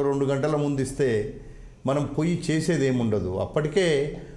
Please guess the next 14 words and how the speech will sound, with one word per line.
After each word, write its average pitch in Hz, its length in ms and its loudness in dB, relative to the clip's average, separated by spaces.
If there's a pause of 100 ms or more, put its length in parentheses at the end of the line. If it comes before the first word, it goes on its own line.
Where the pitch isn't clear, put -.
(140)
అక్కడ 139 200 2
ఉండే 156 380 4
అభ్యర్థులు 143 800 2
ఎవరి 120 260 2
వాళ్ళు 135 300 2
ప్లాన్ 185 340 2
చేసుకుంటారు 165 500 0
కదా. 143 400 0 (600)
కాబట్టి 214 460 -2
అందుకే 170 320 -2
నేను 190 180 2
ఏమంటున్నానంటే, 156 1040 0 (840)
కాంగ్రెస్ 196 600 -2
పార్టీ 151 600 0